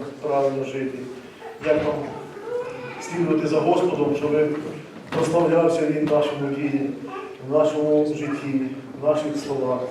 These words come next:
в наших думках. Тому що ми бачимо сьогодні, на сьогоднішній день трудностей дуже багато. В чому? Саме більше це інформації, стільки багато преподає цей світ,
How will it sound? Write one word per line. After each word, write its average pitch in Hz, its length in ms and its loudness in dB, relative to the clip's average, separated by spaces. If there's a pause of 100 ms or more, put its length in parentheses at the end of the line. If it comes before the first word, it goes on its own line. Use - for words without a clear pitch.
(680)
в 151 60 -2
наших 156 160 0 (100)
думках. 143 400 -2 (720)
Тому 170 240 0
що 165 200 4
ми 160 280 4
бачимо 170 420 2 (340)
сьогодні, 160 300 2
на 147 80 0
сьогоднішній 147 440 -2
день 165 340 0 (600)
трудностей 175 540 2
дуже 156 400 2
багато. 143 440 4 (720)
В - 80 -10
чому? - 320 4 (440)
Саме 160 280 4
більше 160 460 -2
це 151 260 4 (840)
інформації, 160 760 0
стільки 156 460 -2 (120)
багато 139 300 2
преподає 135 760 0 (260)
цей 131 200 -6
світ, 180 320 -4